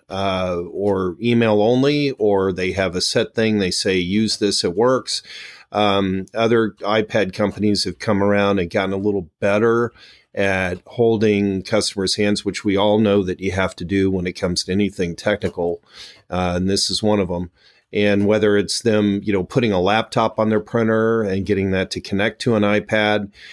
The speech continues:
you know, when you start doing stuff like that, people sometimes need help. I think the exciting thing as we move forward,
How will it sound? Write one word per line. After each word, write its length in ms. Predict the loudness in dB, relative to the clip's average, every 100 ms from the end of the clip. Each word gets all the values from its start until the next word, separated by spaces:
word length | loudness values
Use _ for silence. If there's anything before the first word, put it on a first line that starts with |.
| -16 -4
you 100 | 0
know, 140 | 2
when 200 | 2 0
you 140 | 0 -2
start 360 | 0 0 2
doing 260 | 2 2 0
stuff 320 | 0 -2 0
like 160 | -2 0
that, 240 | -2 -2
people 260 | -4 -4 -4
sometimes 600 | -4 -4 -2 -2 -4 -6
need 140 | -4
help. 380 | 0 0 0 -4 -20 -20 -6
I 80 | -2
think 240 | 0 0 0
the 100 | -2
exciting 560 | -2 -2 2 2 2
thing 260 | 0 -2 0
as 140 | -2
we 80 | -4
move 260 | -2 -2 -2
forward, 720 | 0 2 2 2 0 -2